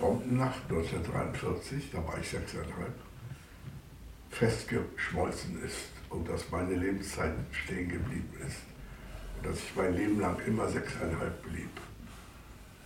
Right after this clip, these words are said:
Und das ist auch der Grund, warum wir hier sitzen. Denn ohne, wenn ich die Welt nicht mit einem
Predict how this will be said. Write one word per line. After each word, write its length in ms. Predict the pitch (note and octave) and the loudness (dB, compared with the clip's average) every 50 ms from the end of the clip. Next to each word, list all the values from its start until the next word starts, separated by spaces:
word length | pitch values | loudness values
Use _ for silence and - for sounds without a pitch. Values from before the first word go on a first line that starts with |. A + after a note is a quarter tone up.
| - - - - - - - - - - - - - | -16 -16 -16 -16 -16 -16 -16 -16 -14 -14 -14 -8 -6
Und 140 | - - | -2 0
das 80 | - - - - | 0 0 0 0
ist 180 | - - - - | -4 -4 2 4
auch 220 | - - A#2 - | 4 4 4 4
der 140 | - F2+ E2 | 2 2 2
Grund, 360 | D#2+ D#2+ - D#2+ D#2+ D#2+ - | 2 2 2 2 0 0 2
warum 320 | D#2+ E2 D#2+ D#2+ E2 E2 | 0 0 2 4 2 4
wir 140 | E2 E2+ - | 4 2 2
hier 320 | E2+ E2 D#2+ D#2 D#2 D#2+ - | 2 4 4 6 4 4 4
sitzen. 400 | - - - - - - - - - - - - - - - - - - - | 2 -2 -4 -4 -6 -8 -8 -10 -10 -12 -14 -16 -14 -12 -12 -12 -12 -6 -2
Denn 140 | D#2+ D#2 D#2+ - - - - - | -2 0 0 -2 -6 -10 0 6
ohne, 380 | G3 G3 A#2 B2 C3+ B2 - - - - - - - - - - - - - - - - - - - - - - - - - - - - - - - - - - | 8 10 10 10 10 8 6 6 0 -4 -10 -14 -16 -16 -16 -16 -16 -16 -14 -12 -12 -12 -12 -12 -14 -14 -16 -16 -16 -16 -16 -14 -14 -14 -16 -16 -16 -14 -10 -4
wenn 220 | G#2+ G#2+ A2 A#2+ | 0 0 2 2
ich 180 | A#2+ A#2 - - | 2 2 0 0
die 160 | G2+ G2+ F#2+ | 0 4 8
Welt 260 | G2+ G#2+ A#2 - - | 10 10 10 10 8
nicht 140 | F2 D#2 E2 | 4 4 6
mit 180 | G2 G2 F2+ - | 4 4 4 6
einem 300 | - F#2 F#2+ F2+ F2 | 4 4 6 4 2